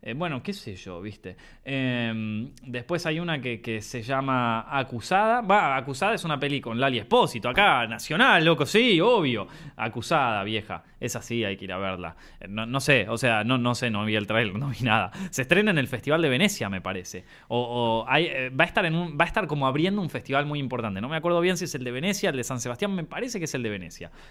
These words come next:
No, no, no estoy muy seguro, no, no se los puedo confirmar cien por ciento.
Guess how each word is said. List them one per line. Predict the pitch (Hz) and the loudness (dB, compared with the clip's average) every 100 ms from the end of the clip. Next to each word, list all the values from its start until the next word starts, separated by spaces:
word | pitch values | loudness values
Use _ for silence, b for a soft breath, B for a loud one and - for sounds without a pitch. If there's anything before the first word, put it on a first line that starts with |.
| B | B
No, | 120 120 | -6 -4
no, | 120 117 113 | -2 -2 -2
no | 117 | -4
estoy | 113 120 107 98 | -4 -2 -2 -2
muy | 98 110 | -4 -4
seguro, | 110 101 90 85 | -4 -8 -8 -8
no, | 101 | -6
no | 107 113 120 | -4 -4 -4
se | 117 | -4
los | 107 | -4
puedo | - 113 107 | 0 2 2
confirmar | 98 98 101 104 | -2 -4 -8 -8
cien | 107 107 | -10 -12
por | 98 95 | -12 -14
ciento. | 92 90 - | -16 -18 -20